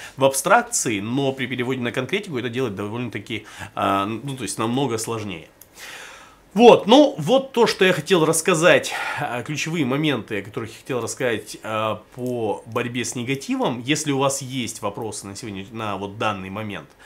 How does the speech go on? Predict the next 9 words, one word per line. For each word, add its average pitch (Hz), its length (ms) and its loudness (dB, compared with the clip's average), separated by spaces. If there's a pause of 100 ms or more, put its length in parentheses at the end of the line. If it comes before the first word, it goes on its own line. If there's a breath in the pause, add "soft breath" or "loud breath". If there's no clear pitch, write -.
(200 loud breath)
пожалуйста, 117 380 2
их 110 80 -6
задавайте. 131 720 -2 (1000 loud breath)
И 139 100 -2
мы 202 200 0
потихоньку 170 640 -2
перейдем 131 340 -4
к 131 40 -6
следующей 87 800 -6